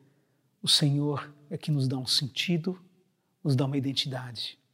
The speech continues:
E a nossa identidade, ela é preservada de um modo onde a gente tem, sim, esse, essa individualidade preservada e valorizada, mas, ao mesmo tempo,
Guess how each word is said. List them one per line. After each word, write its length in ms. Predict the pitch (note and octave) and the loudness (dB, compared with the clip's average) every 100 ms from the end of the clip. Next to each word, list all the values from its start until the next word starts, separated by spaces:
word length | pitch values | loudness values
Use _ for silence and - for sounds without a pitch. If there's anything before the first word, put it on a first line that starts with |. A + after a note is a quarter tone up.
| _ _ _ _ _ - | _ _ _ _ _ 2
E 60 | |
a 40 | D3 | 4
nossa 240 | C#3 - | 4 2
identidade, 800 | C#3+ C#3 - C#3 D#3 D#3+ B2+ - - - - - _ _ _ _ _ | 0 0 -2 2 2 0 -2 -8 -14 -20 -20 -20 _ _ _ _ _
ela 140 | - C#3+ | 4 4
é 40 | |
preservada 960 | C#3 C#3+ C3+ C#3+ B2 D3 C#3+ C#3 C#3+ A#2 - - _ | 6 4 6 4 4 2 2 0 -2 -6 -14 -20 _
de 100 | - | 2
um 60 | D3 | 4
modo 480 | C#3+ C#3+ C3+ C3+ B2 - - | 6 6 6 4 -2 -10 -10
onde 260 | - D3 C#3+ | 2 6 8
a 40 | |
gente 260 | C#3 D3+ - | 6 4 6
tem, 160 | G3 F3+ | 6 6
sim, 460 | - - F#3 C#3 - - - _ _ _ _ _ - - | 4 6 8 6 2 -16 -20 _ _ _ _ _ -20 0
esse, 680 | D#3 C3 - E3 D3 C3+ G#2+ - - | 4 6 6 6 8 6 0 -8 -2
essa 260 | D#3 - | 0 6
individualidade 1200 | F3 F#3+ F#3+ E3 E3+ F3 E3 C#3+ D3 C#3+ C3 B2 A#2+ | 8 8 6 4 2 2 2 4 4 4 2 0 -6
preservada 840 | - C#3 B2 B2+ A2+ C3+ F3 F#3 F#3 | 0 0 2 -2 2 6 6 6 2
e 60 | E3+ | 2
valorizada, 840 | E3+ E3+ E3+ D3 C3 B2 A#2 - - - _ _ - - | -2 -2 -2 0 2 2 -2 -8 -14 -20 _ _ -12 0
mas, 180 | C#3 | 2
ao 60 | C3+ | 4
mesmo 280 | C#3 B2 B2 | 0 -2 -6
tempo, 500 | - D#3+ D#3+ E3+ | 2 4 4 0